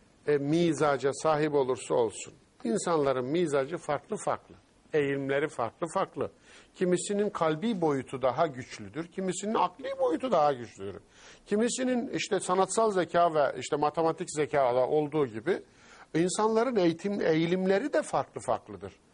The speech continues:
Hangi eğilimden olursa olsun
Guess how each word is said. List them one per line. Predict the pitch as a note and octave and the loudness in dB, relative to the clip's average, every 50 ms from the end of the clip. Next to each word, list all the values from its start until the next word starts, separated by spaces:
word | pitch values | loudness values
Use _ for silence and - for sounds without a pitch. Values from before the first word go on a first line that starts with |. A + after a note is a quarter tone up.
| _ - - - - - _ | _ -20 -20 -20 -20 -20 _
Hangi | - - F#3 G#3 G#3+ G#3 G3 G3 | -4 0 0 0 0 0 0 0
eğilimden | - D3 C#3+ C#3 C3 C3 B2 A#2+ A#2 A#2+ A2+ | 0 0 0 0 -2 -2 -2 -2 -2 -2 0
olursa | G#2+ A2 G#2+ A2 G#2 - - - | 0 0 0 -2 -4 -6 -6 -6
olsun | - B2+ B2 B2 A2+ - - - D3 D3 D3 | -2 -2 -2 -2 -2 -6 -8 -8 -8 -8 -10